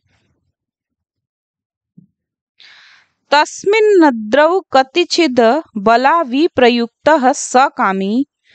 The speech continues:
नित्वामासान, नित्वामासान कनकवलय भ्रंश रिक्त प्रकोष्ठः आषाढस्य प्रथम दिवसे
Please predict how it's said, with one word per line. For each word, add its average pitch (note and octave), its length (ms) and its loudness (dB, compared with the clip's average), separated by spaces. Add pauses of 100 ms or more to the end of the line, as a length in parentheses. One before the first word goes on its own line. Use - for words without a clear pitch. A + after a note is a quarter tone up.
(580)
नित्वामासान, D4 1900 2 (1400)
नित्वामासान C#4+ 1500 2
कनकवलय C4 1300 0
भ्रंश C4+ 680 -2
रिक्त C#4+ 480 0
प्रकोष्ठः A#3 1000 -2 (540)
आषाढस्य D4+ 1000 0
प्रथम C#4+ 480 2
दिवसे A3+ 640 0